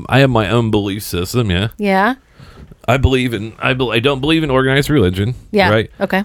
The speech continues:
Speaker 1: But I believe in, um, I have a good friend and, like, um, they're faith-based, right? And so
Speaker 2: Mm-hmm.
Speaker 1: we talk about, like,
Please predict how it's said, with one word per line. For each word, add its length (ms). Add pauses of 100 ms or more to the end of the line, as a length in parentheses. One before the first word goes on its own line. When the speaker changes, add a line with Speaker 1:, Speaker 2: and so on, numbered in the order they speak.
(120)
Speaker 1:
But 100
I 100
believe 540
in, 360
um, 380
I 40
have 100
a 40
good 200
friend 420
and, 100
like, 420
um, 600 (1000)
they're 180
faith-based, 640
right? 320
And 160
so 140
Speaker 2:
Mm-hmm. 100
Speaker 1:
we 240
talk 320
about, 340
like, 260